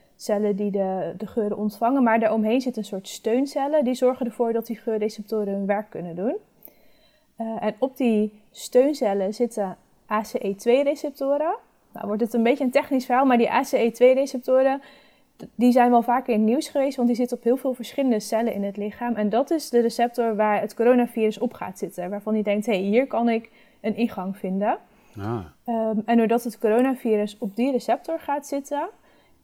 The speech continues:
Speaker 1: kunnen die steuncellen niet goed hun werk meer doen en kunnen de geurreceptoren ook niet goed meer werken.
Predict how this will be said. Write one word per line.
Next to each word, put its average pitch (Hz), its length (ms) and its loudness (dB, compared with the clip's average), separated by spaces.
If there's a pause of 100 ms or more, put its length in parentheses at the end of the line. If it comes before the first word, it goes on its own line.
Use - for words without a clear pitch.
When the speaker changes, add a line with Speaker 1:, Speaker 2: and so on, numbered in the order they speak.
(120)
Speaker 1:
kunnen 240 220 4
die 220 100 0
steuncellen 240 600 2
niet 220 160 0
goed 226 200 -6
hun 202 140 -6
werk 226 220 -2
meer 277 140 -2
doen 269 140 0
en 226 160 -4
kunnen 226 220 0
de 208 80 -2
geurreceptoren 233 880 0
ook 240 180 4
niet 202 220 -2
goed 196 160 -8
meer - 160 -14
werken. 190 460 -12